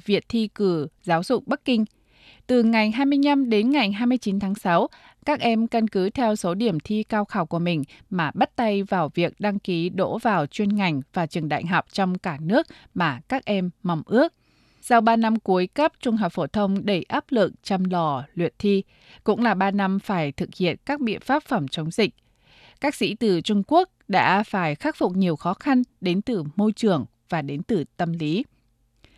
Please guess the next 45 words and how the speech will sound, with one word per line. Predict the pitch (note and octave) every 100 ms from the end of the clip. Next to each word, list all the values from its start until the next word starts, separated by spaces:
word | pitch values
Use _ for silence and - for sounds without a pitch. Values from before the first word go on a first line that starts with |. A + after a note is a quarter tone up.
| _ - -
Một | B3
số | B3+ C4
bạn | D4
cư | B3+ D4
dân | C4+ C4+
mạng | B3 F#3
rất | C#4 -
quan | D4 C4
tâm | B3+
tình | A#3+ A3
hình | F#3+ F#3
cao | D#3+ G#3
khảo | - F3
Trung | - G3 F#3
Quốc. | D4 F4+ _ _ _ _ _ _ _ _ _
Bạn | A3 G#3+ G#3 G#3
V | B3 B3+
T | C4 B3+
viết, | B3 F4 - _ _ _ _ _ _
"Em | B3
rất | B3+ F4+
quan | E4 C4+
tâm | C4 B3 A#3+ A#3+ B3 -
đề | G3+ F#3+ -
thi | B3 A#3+
đại | G#3 G3+ G3
học | G3+
hàng | F3 F3+
năm | F3 G#3+ A3+
của | G#3+ F3+
các | E3 B3+
bạn | A#3+ F#3
Trung | - G3+ F#3+
Quốc. | D4 F4+ _ _ _
Em | - A3
thấy | A3 F3+
có | E3+ F3
sự | - A#3
khác | G#3+ D#4 -
biệt | A3 G3 -
rất | D4 C4
lớn | F#3+ F3
giữa | G3+ G#3+
môn | A#3 A#3+ A#3
số | A3+ - E3